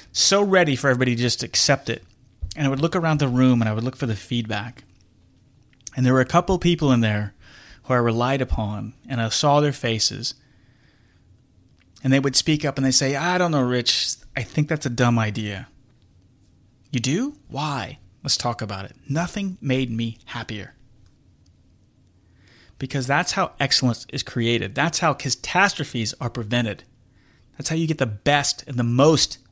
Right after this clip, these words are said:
out of your team, out of your organizations, out of everybody else. And when people see that, when they see they can approach you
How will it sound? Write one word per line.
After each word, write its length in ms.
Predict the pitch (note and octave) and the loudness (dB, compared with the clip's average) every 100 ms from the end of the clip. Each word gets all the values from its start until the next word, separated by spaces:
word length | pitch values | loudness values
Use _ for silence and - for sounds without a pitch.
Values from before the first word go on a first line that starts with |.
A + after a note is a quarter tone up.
| - | -10
out 120 | A#2 | -6
of 80 | A2+ | -6
your 80 | A#2+ | -4
team, 440 | - D#3+ D3 C#3 | 0 2 2 2
out 60 | A2+ | -2
of 80 | |
your 80 | A2 | -4
organizations, 540 | A2 A#2 A#2 C#3+ D3 C3+ | -4 -2 0 2 2 0
out 100 | A2+ | -2
of 80 | |
everybody 380 | A2 C3 B2+ A#2 | -2 -2 -2 0
else. 240 | C3+ E3+ - - - - - - - - _ | 0 -2 -8 -20 -20 -20 -20 -20 -20 -20 _
And 100 | - | -4
when 140 | C#3 C#3+ | -2 -2
people 320 | - G#3+ A3 | -4 -8 -2
see 340 | - - G3+ | 0 0 0
that, 220 | G3 A2 C3 | -2 -2 0
when 100 | C#3+ | 2
they 100 | D3 | 2
see 200 | - A3 | 0 -2
they 120 | A3 | -2
can 160 | G3+ | -2
approach 600 | D#3 - - E3+ F3 - | -4 -4 -2 0 2 0
you 160 | A2 - | -4 -10